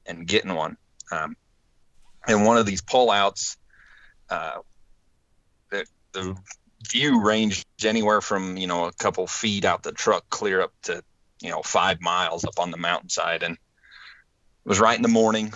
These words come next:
We pulled up to it, and my uncle's like, "This is a pretty good spot. I usually see him on the other side over here." And he was talking about it, and we both, for whatever reason, looked on the side that was close to us. And, uh, about a thousand, twelve hundred yards up on the top of this ridge,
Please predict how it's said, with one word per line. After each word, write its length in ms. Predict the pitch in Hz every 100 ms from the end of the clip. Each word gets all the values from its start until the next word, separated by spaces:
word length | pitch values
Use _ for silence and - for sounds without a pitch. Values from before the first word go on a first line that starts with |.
| -
We 120 | 95
pulled 260 | - 101
up 140 | 98 -
to 200 | 101 98
it, 80 | 92
and 80 | 92
my 120 | 85
uncle's 240 | 90 92
like, 140 | 95 107
"This 100 | 131
is 60 |
a 40 | -
pretty 180 | 127
good 120 | 117 110
spot. 320 | - 127 107
I 40 |
usually 280 | 104 113 101
see 120 | - -
him 160 | 107
on 120 | 104
the 100 | 104
other 180 | 107 107
side 340 | - 92 107 104
over 160 | 95
here." 260 | 92 107 107
And 100 | 95
he 60 | 92
was 80 |
talking 380 | - 90 87 95
about 280 | 90 90 90
it, 120 | 98 -
and 240 | 85 247 _ _ _ _ _ _ _ _ _ _
we 120 | - 95
both, 420 | 101 101 - - _ _ _ -
for 120 | 98
whatever 260 | 101 98
reason, 380 | 95 110 107 95
looked 240 | 101 - -
on 180 | 85
the 80 | 85
side 300 | - 92 90
that 100 | 82
was 120 | -
close 380 | - 127 135 -
to 160 | - 87
us. 360 | 73 - - _ -
And, 420 | 87 85 85 85 - _ _ _ _ _ _ -
uh, 220 | 104 101
about 180 | 104 104
a 40 |
thousand, 1300 | - 110 92 107 101 101 101 101 101 101 98 98 98 92
twelve 240 | 101 101
hundred 240 | 104 98
yards 300 | 92 92 92
up 100 | 92
on 140 | 98 92
the 80 | 85
top 280 | 98 92
of 60 | 95
this 180 | 82 -
ridge, 520 | 117 117 98 95 -